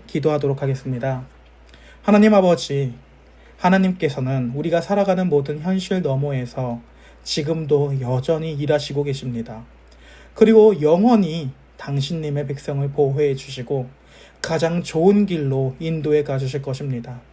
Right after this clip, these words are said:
이러한 하나님의 인도와 돌보심을 바라볼 수 있는 눈과 귀가 있도록 은혜를 주시고, 이러한 눈과 귀를 통해 세상이 주지 못하는 기쁨과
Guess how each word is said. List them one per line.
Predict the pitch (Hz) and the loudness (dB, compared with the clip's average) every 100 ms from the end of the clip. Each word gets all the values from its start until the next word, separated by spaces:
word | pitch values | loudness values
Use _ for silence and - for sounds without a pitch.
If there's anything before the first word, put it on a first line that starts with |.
| _ - - - - | _ -20 -20 -20 -4
이러한 | 190 202 202 190 | 4 6 6 6
하나님의 | 185 226 214 208 208 | 4 6 6 4 4
인도와 | 180 175 170 143 127 123 135 | 2 2 2 0 0 -4 -10
돌보심을 | - 147 143 147 151 139 135 135 | -6 -2 0 -2 -2 -4 -4 -4
바라볼 | 131 143 147 135 | -2 -2 -2 -4
수 | - | -6
있는 | 156 131 135 147 131 - - - | -6 -4 -4 -6 -10 -14 -20 -8
눈과 | 147 165 160 139 127 120 120 _ - | -4 -2 -2 -2 -2 -4 -10 _ -12
귀가 | 165 147 151 | -6 0 0
있도록 | 143 139 135 123 120 - - | 0 -4 -6 -4 -8 -8 -4
은혜를 | 160 143 151 | -2 0 -2
주시고, | 156 143 139 151 143 139 - - - - | -4 -8 -6 -2 -4 -6 -20 -20 -12 0
이러한 | 185 208 202 | 6 6 6
눈과 | 190 208 202 202 196 | 4 4 6 4 2
귀를 | 165 165 - | -2 -4 -6
통해 | 143 139 131 131 | -6 -4 -4 -4
세상이 | 196 196 196 196 | -2 0 2 0
주지 | 180 202 | -2 -2
못하는 | 185 - 175 180 | -2 -4 -6 -6
기쁨과 | - 165 - 156 139 117 117 | -6 -8 -6 -6 -4 -4 -4